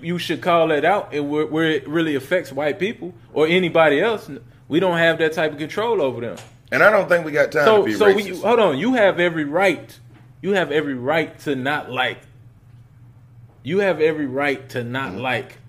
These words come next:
Speaker 1: a white person, which I don't feel like that's right for you just not to like somebody 'cause they white or black, whatever.
Speaker 2: Okay.
Speaker 1: But you have every right not to like them. They have no reason to, to not like you. What have you done to them?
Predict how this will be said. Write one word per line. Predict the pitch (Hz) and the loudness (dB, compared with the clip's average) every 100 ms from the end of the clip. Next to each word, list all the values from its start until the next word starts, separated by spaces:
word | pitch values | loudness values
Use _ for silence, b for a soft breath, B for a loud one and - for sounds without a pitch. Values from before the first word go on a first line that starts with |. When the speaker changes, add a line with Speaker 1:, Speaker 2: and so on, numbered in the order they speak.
| - - | -20 -14
Speaker 1:
a | 120 | -8
white | 120 123 113 | -6 -4 -4
person, | - 123 113 98 | -4 -6 -6 -8
which | 135 139 | -8 -2
I | 143 | -2
don't | 151 147 | -2 -2
feel | 139 | -2
like | 127 120 | -2 0
that's | 131 123 | -2 -2
right | 123 135 120 | -4 -4 -4
for | - | -8
you | 123 | -8
just | 131 127 127 | -8 -8 -8
not | 123 120 | -8 -8
to | |
like | 113 127 | -6 -6
somebody | 117 120 117 107 | -6 -8 -8 -8
'cause | 123 | -8
they | 110 127 | -8 -8
white | 127 139 127 | -6 -8 -4
or | 139 151 | -2 -2
black, | 117 139 135 | -4 -8 -6
whatever. | 151 170 120 - b b b b | -4 -4 -6 -16 b b b b
Speaker 2:
Okay. | 90 | -10
Speaker 1:
But | 90 180 175 - - | 0 0 0 -10 -12
you | 127 226 226 | -4 -2 0
have | 190 170 170 | 0 -2 0
every | 180 160 | 0 0
right | 135 123 190 151 | -4 -2 -2 -2
not | 127 151 - | -4 -8 -8
to | 139 | -10
like | 123 139 123 123 | -4 -4 -4 -4
them. | 147 120 92 b b | -4 -6 -10 b b
They | - 190 | -2 0
have | 175 160 110 | 0 -4 -6
no | 113 139 175 170 143 127 - | -6 0 2 2 0 -6 -10
reason | 120 180 175 139 127 123 | -4 -2 -2 -6 -8 -8
to, | 143 135 - - - | -6 -6 -10 -20 -6
to | 170 | -4
not | 139 139 143 | -2 -2 -2
like | 135 135 127 | -2 -2 -2
you. | 202 254 120 b - | -6 -8 -10 b 0
What | 196 | 4
have | 226 202 180 | 6 4 0
you | 208 | -2
done | 185 180 196 | 0 2 2
to | 208 | -2
them? | 233 277 | -2 -2